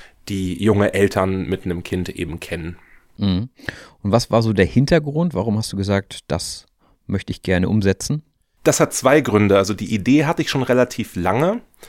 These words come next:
Speaker 1: Vielleicht kennst du das auch. Wir sind ja so ungefähr in einem Alter und, äh,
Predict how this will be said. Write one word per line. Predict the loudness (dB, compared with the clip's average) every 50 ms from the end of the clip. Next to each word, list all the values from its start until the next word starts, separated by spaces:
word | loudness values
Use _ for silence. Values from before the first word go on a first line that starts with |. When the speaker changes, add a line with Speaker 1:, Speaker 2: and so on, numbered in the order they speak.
| -20 -20 -20 -20 -20 -20 -16
Speaker 1:
Vielleicht | -4 0 2 2 2 0 0
kennst | -2 -2 -2 0
du | 0
das | 0 0 0
auch. | 2 2 2 2 2 0
Wir | -2 -2
sind | -2 -2 0 0
ja | 2 2 0 0
so | -2 -4 -6 -4
ungefähr | -2 0 -2 -2 0 2 2 2
in | 2 2 2
einem | 0 0 0 0
Alter | 2 2 2 4 4 4 4 2 0 -4 -10 -2
und, | 2 2 2 4 2 -2 -4 -2 0
äh, | 2 4 4 6 6 4 2